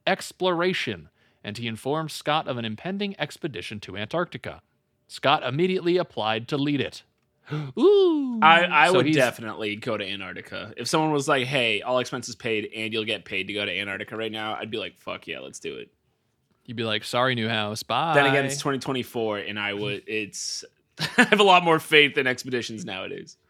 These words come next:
Speaker 1: That's true. Yeah, I was gonna say, you could, you have, like, like, hot, like, warm, uh,
Speaker 2: I got
Speaker 1: wh-, wh-, what are they
Speaker 2: hot chicken.
Speaker 1: You got, you got Hot Pockets? <laughs>
Speaker 2: But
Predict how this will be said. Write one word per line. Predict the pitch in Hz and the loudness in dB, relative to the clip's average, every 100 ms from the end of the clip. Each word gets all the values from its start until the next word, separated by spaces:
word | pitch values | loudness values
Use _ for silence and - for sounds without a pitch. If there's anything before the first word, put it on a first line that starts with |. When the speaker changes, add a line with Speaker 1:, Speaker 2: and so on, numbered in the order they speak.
| _ | _
Speaker 1:
That's | 135 143 147 - | -2 2 4 6
true. | 180 127 | 6 6
Yeah, | 104 | 4
I | |
was | 98 | 2
gonna | 113 - | 0 0
say, | 110 | 0
you | 98 101 | -4 -8
could, | - | -6
you | 123 127 | -2 0
have, | 117 | -2
like, | 110 107 98 _ _ _ - _ | -2 -4 -6 _ _ _ -20 _
like, | 110 92 92 _ | -12 -12 -14 _
hot, | - 123 117 - _ _ _ _ _ _ _ _ _ - | -12 -6 -6 -8 _ _ _ _ _ _ _ _ _ -12
like, | 113 107 | -10 -8
warm, | 113 131 131 127 | -4 -2 -2 -4
uh, | 131 | -6
Speaker 2:
I | 120 110 110 107 | -6 -4 -4 0
got | 117 101 | 0 0
Speaker 1:
wh-, | - | -4
wh-, | 123 123 120 | -10 -8 -8
what | 120 | -6
are | 110 | -6
they | |
Speaker 2:
hot | 107 120 | -6 -6
chicken. | - 123 120 92 - | -4 -4 -4 -8 -10
Speaker 1:
You | - | -4
got, | 147 - - - - _ | -2 -2 -6 -14 -14 _
you | 143 | 0
got | 131 | 2
Hot | 135 170 | 2 2
Pockets? | 180 175 - - | 2 2 -6 -12
<laughs> | - 156 - - _ _ - | -6 -4 -4 -12 _ _ 0
Speaker 2:
But | 139 123 113 - | 4 4 2 -4